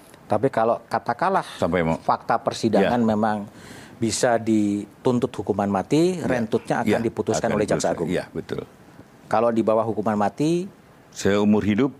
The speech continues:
Speaker 2: Mas, ke tempat saya juga, Mas.
Speaker 1: Di tempat Pak Jaksa Agung
Speaker 2: Iya.
Speaker 1: juga? Un-,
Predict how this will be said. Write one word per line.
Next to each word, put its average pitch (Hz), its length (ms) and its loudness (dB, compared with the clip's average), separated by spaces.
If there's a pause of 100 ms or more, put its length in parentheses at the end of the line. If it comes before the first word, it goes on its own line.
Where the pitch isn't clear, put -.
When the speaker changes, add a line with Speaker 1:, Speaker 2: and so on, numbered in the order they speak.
Speaker 2:
Mas, 90 240 0
ke 90 80 -2
tempat 82 400 -4
saya 78 400 -4
juga, 65 320 -4
Mas. - 240 -16
Speaker 1:
Di 117 80 0
tempat 113 320 0
Pak 101 160 0
Jaksa 92 160 0
Agung 95 240 0
Speaker 2:
Iya. - 0 -
Speaker 1:
juga? - 180 -2 (400)
Un-, 120 160 -2